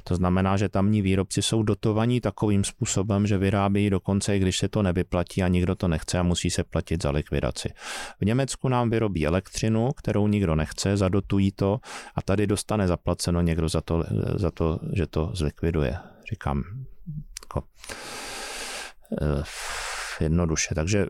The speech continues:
v této složce třeba té solární elektřiny, když se bavíme o samozásobě nějakého domu, nějakého to-, nějaké továrny,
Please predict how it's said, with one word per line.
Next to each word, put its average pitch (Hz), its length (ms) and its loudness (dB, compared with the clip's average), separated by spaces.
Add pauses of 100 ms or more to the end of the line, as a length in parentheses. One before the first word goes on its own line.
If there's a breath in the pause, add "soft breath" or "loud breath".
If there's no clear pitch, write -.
v - 60 -6
této 120 300 -2
složce - 400 -2
třeba 123 300 -2
té 127 180 -2
solární 117 520 2
elektřiny, 87 720 0 (160)
když - 160 -2
se 95 120 -2
bavíme 92 460 2
o 87 220 0 (160)
samozásobě 92 840 0
nějakého 92 540 2
domu, 87 240 2
nějakého 90 480 0
to-, - 160 -6
nějaké 87 360 0
továrny, 78 640 0